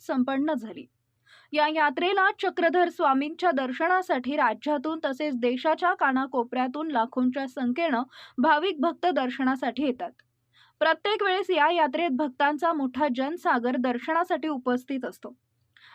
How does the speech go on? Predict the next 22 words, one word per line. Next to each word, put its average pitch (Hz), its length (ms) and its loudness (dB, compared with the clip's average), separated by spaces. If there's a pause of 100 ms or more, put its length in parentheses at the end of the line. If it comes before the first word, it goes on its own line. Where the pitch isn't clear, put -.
येणाऱ्या 320 340 2
भाविकांसाठी 359 800 0
ही 339 240 2
चक्रधर 294 460 2
स्वामी 277 380 2
मंदिर 294 400 0
पुजारी 277 360 -2
मंडळ 262 320 -2
यांच्याकडून 269 680 -2
चार 269 280 0
दिवस 247 380 -2
महाप्रसादाचं 277 800 -2
आयोजन 254 480 -2
करण्यात 233 400 -6
आले 214 240 -6
होते, 233 280 -6 (340)
अशी 262 240 -2
माहिती 269 520 0
मंदिराचे 359 580 0
पुजारी 285 440 -2
मंडळ 254 340 -2
मधुकर 269 500 -4